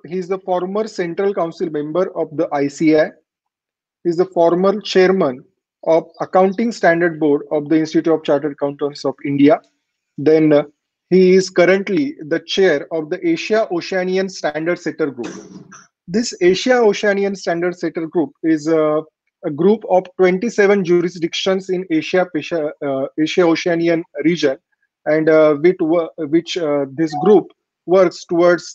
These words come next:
uh, the development of new accounting standard considering the,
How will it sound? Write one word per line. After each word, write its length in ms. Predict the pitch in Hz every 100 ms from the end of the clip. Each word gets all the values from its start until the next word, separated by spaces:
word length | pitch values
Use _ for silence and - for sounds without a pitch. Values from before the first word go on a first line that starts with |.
| 185
uh, 300 | 151 147 147 147
the 80 |
development 600 | 147 156 170 180 180 180
of 160 | 185 180
new 200 | 180 185
accounting 500 | 175 170 170 185 180 -
standard 480 | - 170 175 151 -
considering 540 | 151 151 160 170 175 165
the, 260 | 170 170